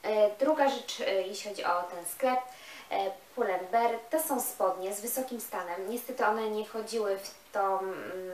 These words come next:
wyprzedaż, były za osiemdziesiąt dziewięć złotych. E, i zdecydowałam się na nie, ponieważ nigdzie nie mogę znaleźć tak bardzo wysokich spodni. E, także jeśli, e, macie jakiś sklep, w którym one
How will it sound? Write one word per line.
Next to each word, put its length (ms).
wyprzedaż, 580
były 180
za 120
osiemdziesiąt 440
dziewięć 260
złotych. 360
E, 360
i 320
zdecydowałam 500
się 60
na 60
nie, 100
ponieważ 340
nigdzie 280
nie 100
mogę 200
znaleźć 380
tak 160
bardzo 280
wysokich 400
spodni. 600
E, 240
także 320
jeśli, 520
e, 260
macie 360
jakiś 280
sklep, 400
w 100
którym 340
one 300